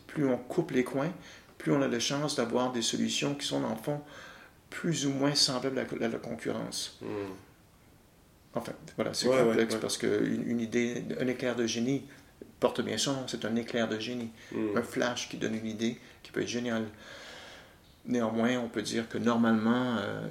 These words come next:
Speaker 1: il faut savoir prendre un peu de temps et que c'est beaucoup plus profitable à long terme.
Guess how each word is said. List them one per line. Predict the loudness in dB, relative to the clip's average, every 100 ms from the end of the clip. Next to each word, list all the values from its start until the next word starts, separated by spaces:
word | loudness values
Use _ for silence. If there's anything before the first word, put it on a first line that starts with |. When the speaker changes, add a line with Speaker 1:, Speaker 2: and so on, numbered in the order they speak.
| -4
Speaker 1:
il | -6
faut | -6 -4 0
savoir | 0 0 -2 -4
prendre | -8 -6 -6 -6 -8 -10 -4
un | -4
peu | -2 -6
de |
temps | -4 -6 -6 -12 -20 -20 -8
et | -6 -4
que | -4 -2
c'est | 0 -2
beaucoup | -4 -8 -8
plus | -10
profitable | -12 -12 -10 -8 -6 -6 -8 -6
à | -4
long | -4 -6
terme. | -8 -10